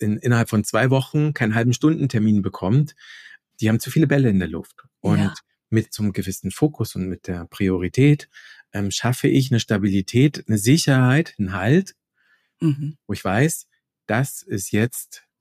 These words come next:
Speaker 1: das, wo das ganze Unternehmen danach tickt. Und
Speaker 2: Ja.
Speaker 1: ich kann mich nach links umdrehen und ich kann mich nach rechts umdrehen. Und ich werde hoffentlich keine fragenden Blicke ernten, warum ich mich jetzt darum kümmere, weil es ist für uns gemeinsam etwas,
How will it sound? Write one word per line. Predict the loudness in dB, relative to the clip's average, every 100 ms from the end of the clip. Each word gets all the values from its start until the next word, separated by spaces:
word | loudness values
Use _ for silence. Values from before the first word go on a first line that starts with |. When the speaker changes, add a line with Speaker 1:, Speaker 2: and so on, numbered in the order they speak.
| -8
Speaker 1:
das, | -4 -4 -6 -16 _ _ _ _ _ _ -8
wo | -4
das | -4 -6 -4
ganze | 0 0 2
Unternehmen | 2 2 2 2 4 2 2
danach | 0 -2 -4
tickt. | -4 -4 -4 -8 -16 -18 -16 -4
Und | -2
Speaker 2:
Ja. |
Speaker 1:
ich | 0
kann | 2
mich | 2
nach | 2
links | 2 2
umdrehen | 2 4 6
und | 6
ich | 6
kann | 6
mich | 4
nach | 4 2
rechts | -2 -2
umdrehen. | -2 2 0 0 -10 -20 -8
Und | -4
ich | -2
werde | 2 2
hoffentlich | 4 4 4 2 0 _ _ _ _ _ _ _ _ -6
keine | 0 0
fragenden | 0 -2 2 4 4 4
Blicke | 4 2 2 0
ernten, | 0 -4 0 0
warum | 2 2
ich | 2 2
mich | 2
jetzt | 0 -4
darum | -6 -2
kümmere, | 2 2 2 -2 _ _ _ _ _
weil | -6 -4
es | -6
ist | -10 -2
für | 0
uns | 2 0 0
gemeinsam | 0 2 2 2 0
etwas, | -2 -6 -2 -2 -4 -12